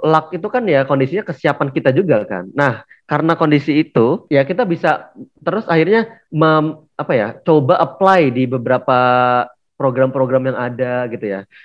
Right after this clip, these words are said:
Sebutlah kalau misal yang terbuka banget buat mahasiswa U G M nih ya, program mahasiswa wirausaha P M W itu, yang insya Allah tiap tahun ada. Yang di situ, ya dia nggak cuma ngajarin, apa ya, nggak cuma ngasih modal lah ya, dia bisa ngajarin basic-basic tentang kewirausahaan juga gitu.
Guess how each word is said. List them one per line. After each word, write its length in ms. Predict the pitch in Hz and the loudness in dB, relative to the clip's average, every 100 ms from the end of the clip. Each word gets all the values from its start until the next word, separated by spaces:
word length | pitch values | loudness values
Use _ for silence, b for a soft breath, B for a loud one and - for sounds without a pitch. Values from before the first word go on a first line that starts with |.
| b | b
Sebutlah 300 | 120 120 175 | -4 0 2
kalau 160 | 170 135 | 2 4
misal 320 | 127 120 127 | 2 2 0
yang 160 | 131 135 | 2 0
terbuka 320 | 131 127 127 | 0 -2 0
banget 300 | 120 165 170 | 2 2 0
buat 160 | 127 117 | -2 -2
mahasiswa 400 | 127 120 131 127 131 | -4 -4 -2 0 0
U 60 | |
G 140 | 120 151 | 0 2
M 100 | 180 | 2
nih 80 | 117 | 2
ya, 100 | 131 135 _ | 0 -4 _
program 460 | 143 131 156 156 151 | 0 2 2 2 0
mahasiswa 400 | 135 131 156 147 | -2 -2 2 2
wirausaha 640 | 143 131 131 120 143 - | 4 2 2 0 0 2
P 180 | 127 123 | 0 0
M 60 | |
W 80 | 127 | 0
itu, 380 | 120 120 113 104 - - - | -2 -4 -6 -6 -12 -20 -8
yang 320 | 131 127 131 - _ _ | -4 -2 -2 -6 _ _
insya 240 | 139 143 | -4 2
Allah 140 | 147 175 | 2 2
tiap 180 | 147 - | 0 2
tahun 160 | 156 | 2
ada. 400 | 135 120 113 101 - b b | 0 0 -2 -2 -8 b b
Yang 140 | - 123 | -2 -2
di 60 | 120 131 | 0 -2
situ, 540 | - - 185 180 - _ _ - | -2 -2 0 0 -8 _ _ -2
ya 160 | 135 | 0
dia 160 | 135 180 | 2 2
nggak 300 | 165 131 156 | 2 -2 -2
cuma 260 | 147 139 | -4 -2
ngajarin, 720 | 139 131 117 131 127 139 139 - | 0 0 0 0 0 -2 -4 -10
apa 100 | 135 151 | -6 -4
ya, 40 | 127 | -2
nggak 140 | 127 | -2
cuma 160 | 139 135 | -2 -4
ngasih 200 | 123 - | -4 -2
modal 260 | 135 139 190 | 0 4 4
lah 160 | 107 - | 2 -2
ya, 140 | 110 120 | -8 -8
dia 400 | - - - 156 147 | -12 -8 0 0 2
bisa 640 | 139 - 131 127 127 - _ 131 | 0 0 0 2 0 -4 _ -6
ngajarin 560 | 127 123 127 147 147 | -2 0 0 0 -2
basic-basic 640 | 127 120 135 113 117 151 | -4 -4 -4 -4 -4 -4
tentang 180 | 131 123 | -6 -6
kewirausahaan 540 | 123 120 117 117 123 117 | -2 -2 -2 -4 -6 -6
juga 380 | 117 120 107 101 | -6 -4 -4 -6
gitu. 260 | 110 90 | -14 -20